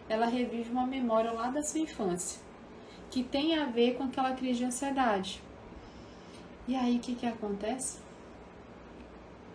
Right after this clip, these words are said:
Crise de ansiedade, braba. <laughs> É, eu vou falar braba mesmo, que é pra vocês entenderem que é isso.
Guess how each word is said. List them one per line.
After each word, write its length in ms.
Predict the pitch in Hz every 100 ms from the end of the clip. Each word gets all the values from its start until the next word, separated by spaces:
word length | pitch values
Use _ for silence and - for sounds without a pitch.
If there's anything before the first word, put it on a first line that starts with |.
| - - - - - - - - - - - - - - - - - - - - - - - - - - - -
Crise 280 | 202 185
de 60 | 175
ansiedade, 680 | 185 - 233 254 220 190 -
braba. 760 | 180 160 185 190 190 185 165 - - - - - - - - - - - - - - - - - - - 196 - - -
<laughs> 320 | 311 - - - - 294 285 240 - - - - - - -
É, 260 | 185 180 165
eu 60 | 165 -
vou 80 | 180
falar 300 | 175 196 185
braba 420 | 185 190 185 180 175
mesmo, 300 | 190 214 196
que 80 | 196
é 60 |
pra 180 | 185 185
vocês 340 | 185 190 190 185
entenderem 460 | 185 208 185 170 -
que 160 | 220
é 100 | 208
isso. 420 | 233 233 214 -